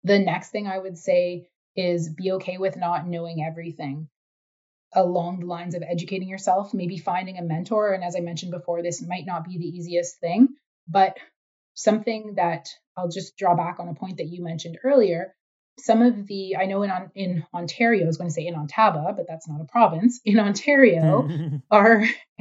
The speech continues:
Speaker 1: our, um, association, which I'm actually on the board,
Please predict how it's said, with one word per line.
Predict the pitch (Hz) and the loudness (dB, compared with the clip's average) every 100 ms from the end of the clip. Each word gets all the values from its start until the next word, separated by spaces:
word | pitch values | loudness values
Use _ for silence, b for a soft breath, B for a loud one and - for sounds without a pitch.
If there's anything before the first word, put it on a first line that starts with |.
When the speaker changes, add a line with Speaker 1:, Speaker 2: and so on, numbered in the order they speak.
| 202 | -10
Speaker 1:
our, | 196 196 196 202 - | 0 2 2 0 -4
um, | 175 165 156 | -4 -4 -6
association, | - 185 - 170 165 180 175 | -4 -4 -4 -6 -6 -6 -6
which | 175 170 | -4 -2
I'm | 175 | 0
actually | 175 175 196 185 | -2 -4 -10 -8
on | 170 175 | -8 -6
the | 165 | -6
board, | 156 165 165 | -2 -2 -4